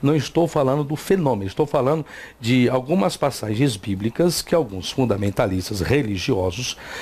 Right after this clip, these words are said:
fizeram uso para dizer que era o cumprimento, que realmente está vindo o arrebatamento. Aí vem a-, uma introdução que eu faço. Os eclipses lunares divulgados pela mídia realmente representam a volta iminente de Cristo ou do arrebatamento da igreja?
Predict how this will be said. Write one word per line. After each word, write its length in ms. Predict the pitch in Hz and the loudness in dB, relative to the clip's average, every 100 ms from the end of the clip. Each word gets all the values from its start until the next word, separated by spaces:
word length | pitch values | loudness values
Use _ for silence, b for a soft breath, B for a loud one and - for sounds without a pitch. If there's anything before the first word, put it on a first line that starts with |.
| B | B
fizeram 420 | - 156 196 220 | 2 4 4 4
uso 300 | 170 143 156 | 4 2 2
para 180 | 160 143 | 2 0
dizer 220 | 117 139 | 2 0
que 100 | - | 2
era 80 | 165 | 0
o 60 | 160 | 0
cumprimento, 640 | 175 214 233 202 127 - - | -2 2 4 4 0 -8 -8
que 120 | - | -2
realmente 520 | 117 147 107 101 - 160 | 2 2 0 -2 -2 -4
está 300 | - - 107 | -2 -2 -2
vindo 260 | 95 110 | -2 0
o 40 | 117 | 2
arrebatamento. 680 | 120 120 127 - 147 92 - B B B B - | 2 2 0 0 -2 -4 -14 B B B B -2
Aí 180 | 151 180 | 0 2
vem 120 | 185 | 2
a-, 100 | 175 | 2
uma 220 | 160 160 | 2 0
introdução 360 | 160 160 - 170 | 0 -2 -2 -2
que 80 | |
eu 60 | 190 | -2
faço. 340 | - 107 - - _ 196 | -2 -2 -4 -12 _ 2
Os 160 | 185 | 4
eclipses 600 | 208 - 226 254 - 160 | 4 2 0 0 0 0
lunares 460 | 165 139 110 104 98 | 2 4 4 2 0
divulgados 600 | 147 143 117 135 139 - | -2 0 2 0 0 -2
pela 260 | 170 156 | 0 2
mídia 420 | 107 117 113 101 95 B B | 0 -2 -2 -4 -6 B B
realmente 640 | - 165 233 156 135 147 131 | 0 2 2 2 2 2 0
representam 960 | 101 190 196 156 120 98 147 160 143 | 2 2 2 0 0 0 0 0 0
a 40 | 120 | 0
volta 540 | 90 92 196 220 190 | 0 0 0 2 0
iminente 580 | 226 220 123 120 143 - | 2 0 0 2 0 0
de 140 | 120 | -2
Cristo 480 | - 117 156 - - B B | 0 0 -2 -2 -10 B B
ou 160 | 156 175 | 2 2
do 100 | 139 | 4
arrebatamento 640 | 123 113 110 101 101 - | 2 2 -2 -4 -4 -2
da 100 | 101 | -2
igreja? 500 | 95 131 165 92 85 | 0 2 2 0 -6